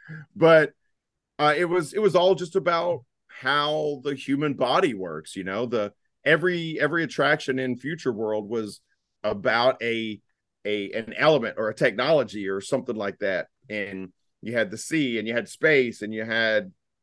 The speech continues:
imagination, and the Body Wars and, or the Wonders of Life was all about human health and everything. And it was sponsored by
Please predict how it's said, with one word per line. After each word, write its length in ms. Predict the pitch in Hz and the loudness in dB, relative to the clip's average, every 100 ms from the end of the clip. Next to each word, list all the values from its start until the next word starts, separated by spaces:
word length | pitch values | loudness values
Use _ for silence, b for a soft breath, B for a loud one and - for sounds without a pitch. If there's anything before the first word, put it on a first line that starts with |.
| _ _ | _ _
imagination, 960 | 117 127 135 123 143 175 151 127 107 90 | -6 -2 -2 -2 0 0 0 -2 -4 -4
and 380 | 101 107 107 92 _ _ _ _ _ _ _ _ - | -10 -8 -8 -8 _ _ _ _ _ _ _ _ -10
the 420 | 113 107 101 98 | -2 0 2 -2
Body 360 | 95 117 139 147 | 0 2 2 2
Wars 680 | 120 117 120 117 113 - - | 0 0 0 -2 -4 -16 -10
and, 240 | 107 104 | -8 -6
or 280 | 107 113 107 | -2 -2 -2
the 60 | 107 | -2
Wonders 320 | 131 123 104 | -2 -2 -4
of 140 | 98 | -4
Life 340 | 135 160 127 - _ _ _ _ - | 2 2 2 -4 _ _ _ _ -8
was 180 | 113 113 | -6 -2
all 260 | 107 117 | 0 2
about 460 | 117 117 113 110 - _ _ | 0 0 0 -2 -4 _ _
human 360 | - 123 117 | -4 -2 -2
health 420 | 113 123 95 76 _ _ _ | -2 0 -2 -6 _ _ _
and 120 | 95 | -8
everything. 440 | 92 87 - 80 90 | -8 -8 -10 -8 -2
And 100 | 131 | 0
it 100 | 147 | 2
was 120 | 139 | 0
sponsored 480 | - 131 123 123 113 | 0 -2 -2 -4 0
by 440 | 120 113 107 | 2 2 2